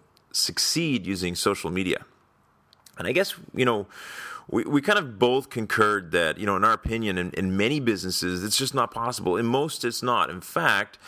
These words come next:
to be successful in social media, I believe that you have to like people. You have to like being social.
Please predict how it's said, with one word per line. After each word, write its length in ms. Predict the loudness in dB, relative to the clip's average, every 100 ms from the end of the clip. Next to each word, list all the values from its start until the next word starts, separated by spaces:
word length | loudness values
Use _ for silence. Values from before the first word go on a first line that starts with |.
| -18 -2
to 100 | 0
be 260 | 2 0 -2
successful 720 | -2 -2 0 0 0 -2 -2
in 60 | 0
social 340 | 0 0 -2
media, 400 | -2 0 2 0
I 200 | -2 -4
believe 560 | -2 0 0 0 -2 -2
that 100 | -2
you 140 | -2
have 340 | 0 0 0 0
to 80 | -2
like 300 | 0 0 -2
people. 360 | -4 -2 -6 -8 _ -20 -20 -18 -20 -2
You 100 | 2
have 220 | 2 2
to 80 | -2
like 360 | 2 2 2 -2
being 200 | -2 0
social. 500 | 2 2 0 -6